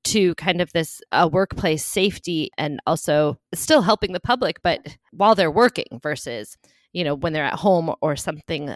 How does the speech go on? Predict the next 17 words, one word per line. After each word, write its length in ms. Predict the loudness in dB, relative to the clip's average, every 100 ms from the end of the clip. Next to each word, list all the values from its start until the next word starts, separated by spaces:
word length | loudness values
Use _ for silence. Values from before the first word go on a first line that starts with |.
| -10
like 380 | -6 0 0 -2 -2
that. 300 | 2 2 0 _ _
Can 180 | -2 0
you 80 | 2
give 240 | 2 4
any, 280 | 4 2 0
uh, 120 | -2 -8 _ _ 4
those 300 | 4 4 2
young 400 | 2 2 0 -4 -8 -14
people 300 | -6 2 4 6
out 200 | 4 4
there 240 | 4 2
who 140 | 2 -2
might 220 | -4 -2
be 100 | -4
looking 500 | -6 0 0 0 -4 -2
at 180 | -2